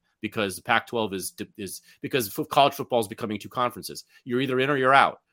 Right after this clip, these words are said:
Like, something is, this is the, the N I L, uh, is a s-, and transfer portal,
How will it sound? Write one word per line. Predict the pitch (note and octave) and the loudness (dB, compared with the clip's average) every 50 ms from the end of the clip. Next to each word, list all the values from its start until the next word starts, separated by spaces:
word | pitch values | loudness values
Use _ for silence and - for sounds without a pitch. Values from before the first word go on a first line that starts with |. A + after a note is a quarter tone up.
| _ _ _ _ | _ _ _ _
Like, | G2 G#2 G#2 G#2 G2+ - - _ _ _ _ _ _ _ | 0 2 2 2 2 -4 -12 _ _ _ _ _ _ _
something | - - - C#3+ C3+ C3 - D3 C#3+ C3 B2+ G2+ - - | -6 -2 2 2 2 2 0 -4 -8 -8 -8 -12 -14 -14
is, | - G#2+ - - B2+ B2 A2 | -10 -8 -8 -8 -8 -10 -4
this | G2+ C#3+ C#3 - D#3 | -4 -2 -2 -2 -2
is | C#3+ A#2+ A2+ | -4 -4 -6
the, | A#2 A#2 - C3+ | -8 -10 -10 -10
the | A#2 C#3 D3 A#2+ G#2+ G#2+ | -8 -8 -8 -8 -8 -6
N | B2+ B2+ C3 | -4 -2 0
I | C#3 C#3 C3 | 0 0 2
L, | B2+ B2 B2 A#2+ A#2+ A#2+ A#2+ A#2+ A2+ - _ _ _ _ _ _ _ _ _ _ - | 2 4 4 4 4 2 0 -4 -6 -10 _ _ _ _ _ _ _ _ _ _ -4
uh, | G#2 G2+ G2 F#2 G2 F#2+ - | -2 -2 -2 -2 -6 -10 -12
is | - A2 F#2+ A2 | -12 -8 -6 -6
a | G#2 | -4
s-, | - - - - | -4 -6 -8 -8
and | - A#2+ G2+ G2 | -10 -10 -10 -10
transfer | - - B2 B2+ C3 - - G#2 | -4 -2 0 0 0 -2 -8 -14
portal, | - _ G#2+ G2+ F#2+ F#2 F#2 F#2 | -12 _ -8 -6 -6 -6 -8 -8